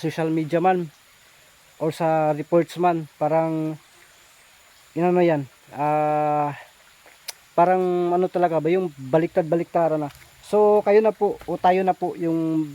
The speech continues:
mangusga or magmasid, no? Kung ano ba talaga. At saka sabi po niya, hindi pa daw ako nalito. So, kaibigang Amaya, sa ngayon na tanong na yan, sobrang nalilito ako. Kasi, kaya nga nagkautal-utal yung pagka-explain ko kasi sobrang lito ko.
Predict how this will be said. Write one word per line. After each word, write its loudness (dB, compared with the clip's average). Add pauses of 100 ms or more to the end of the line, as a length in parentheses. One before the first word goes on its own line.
(140)
mangusga 0
or 0
magmasid, -2 (400)
no? -2
Kung -2
ano -2
ba -2
talaga. -4 (800)
At -10
saka -4
sabi 0
po -2
niya, 0 (320)
hindi 0
pa -6
daw 2
ako 0
nalito. -4 (720)
So, 2
kaibigang 0
Amaya, -2 (320)
sa -2
ngayon 0
na -2
tanong 0
na 0
yan, -4
sobrang -2
nalilito -2
ako. -8 (380)
Kasi, -2 (240)
kaya 4
nga 0
nagkautal-utal -2
yung -2
pagka-explain -2
ko -8
kasi -6
sobrang -2
lito -8
ko. -10